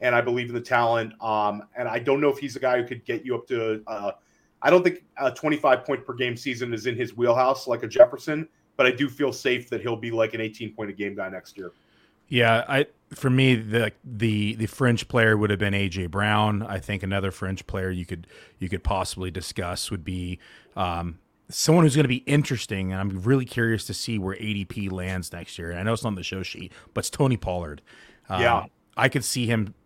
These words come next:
Speaker 2: shooting up boards, going in the round two, going in round three, kind of like the Travis Etienne A D P of last year, anywhere from, you know, two to four kind of range. Um, I think that people are gonna be h-, really high on Tony Pollard next year,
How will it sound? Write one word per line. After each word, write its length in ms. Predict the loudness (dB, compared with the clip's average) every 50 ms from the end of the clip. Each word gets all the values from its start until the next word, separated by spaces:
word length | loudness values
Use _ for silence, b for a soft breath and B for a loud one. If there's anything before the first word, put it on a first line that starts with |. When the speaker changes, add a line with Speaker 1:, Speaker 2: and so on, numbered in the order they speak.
| _ _
Speaker 2:
shooting 480 | -4 -2 0 2 2 2 4 4 4 2
up 180 | 2 0 -2
boards, 400 | -2 -2 0 0 0 0 -2 -4
going 280 | -4 -2 0 0 2 2
in 120 | 0 0
the 80 | 0 -2
round 240 | -2 -2 -2 -4 -4
two, 260 | -4 -4 -2 -2 0
going 180 | 0 0 0 0
in 80 | -2 -2
round 260 | -2 -2 -2 -4 -6
three, 400 | -4 -2 -2 -2 -2 -2 -4 -6 B B B B -4
kind 180 | 0 2 2
of 60 | 4
like 180 | 4 2 0 0
the 60 | -4
Travis 400 | -4 0 2 2 2 2 0 -4
Etienne 460 | -8 -10 -12 -8 -6 -4 -2 0 0
A 120 | 0 -2 -2
D 120 | -4 -6
P 180 | -6 -4 -4 -4
of 100 | -4 -2
last 360 | -4 -4 -4 -4 -6 -6 -6
year, 260 | -6 -4 -4 -6 B B B B B B
anywhere 460 | -2 -2 0 0 0 0 0 0 -2 -2
from, 380 | -2 -2 -2 -2 -2 -4 -4 -4
you 80 | -4
know, 120 | -4 -4 -4
two 340 | -4 -4 0 2 2 2
to 80 | 2 0
four 500 | -2 -4 -2 -2 0 0 -2 -2 -4 -6
kind 160 | -4 -2 -2 0
of 60 | 2
range. 460 | 2 2 2 2 0 -2 -4 -6 B B B B B B B B _
Um, 420 | -2 0 0 0 0 -2 -4 -8 -12 _
I 140 | -6 -6 -4
think 240 | -2 -2 -4 -2 -2
that 180 | -4 -6 -4
people 240 | -6 -8 -4 -2 -4
are 60 | -2
gonna 180 | -2 -2 -4 -4
be 440 | -4 -4 -4 -4 -4 -6 -6 -8 -12 _ _ -12
h-, 240 | -12 -8 -8 -8 0
really 260 | 0 2 2 2 0
high 260 | 0 0 2 2 2 2
on 100 | 2 0
Tony 220 | -2 -4 -4 -4
Pollard 300 | -4 -4 -2 -2 -2 -2
next 240 | -4 -6 -8 -8 -8
year, 260 | -6 -6 -6 -6 -8